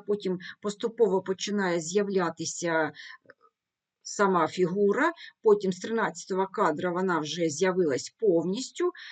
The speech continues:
і ось тут починається четвірка, вона з'являється, вона починає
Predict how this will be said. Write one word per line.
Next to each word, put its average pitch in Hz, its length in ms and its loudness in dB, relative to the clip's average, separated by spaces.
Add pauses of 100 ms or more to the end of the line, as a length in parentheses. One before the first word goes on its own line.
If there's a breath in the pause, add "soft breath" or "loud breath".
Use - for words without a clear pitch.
(100)
і 277 100 6
ось 226 200 10
тут 339 260 -2
починається 220 680 -2
четвірка, 180 760 -2
вона 262 200 2
з'являється, 285 600 0
вона 233 220 0
починає 202 760 -2